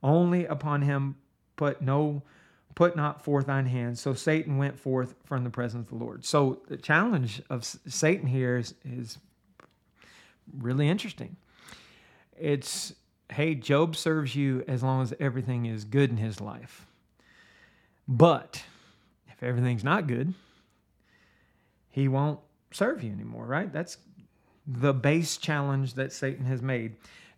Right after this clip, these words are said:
God gives authority to Satan to go forward, but not to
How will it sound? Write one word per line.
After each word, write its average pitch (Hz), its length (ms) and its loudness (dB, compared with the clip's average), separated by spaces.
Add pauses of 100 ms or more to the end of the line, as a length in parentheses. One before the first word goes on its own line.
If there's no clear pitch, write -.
God 156 420 6
gives 156 440 2
authority 143 760 2
to - 180 -6
Satan 117 560 -4 (840)
to 131 80 -6
go 151 180 6
forward, 135 520 0 (320)
but 123 400 -6
not 139 280 2
to 117 320 -2